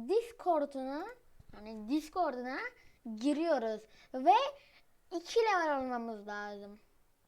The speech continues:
İki level olmak için de böyle on on beş dakika chatte mesajlaşın. Merhaba, merhaba falan. On on beş dakika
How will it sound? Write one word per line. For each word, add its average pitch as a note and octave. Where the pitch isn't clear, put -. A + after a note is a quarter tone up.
İki A#4+
level G#4+
olmak G#4+
için F#4+
de E4
böyle D#4
on F#4+
on A4+
beş F#4
dakika D4
chatte F4
mesajlaşın. C#4
Merhaba, A3
merhaba G#3
falan. A#3+
On D#4+
on G4+
beş D#4+
dakika C#4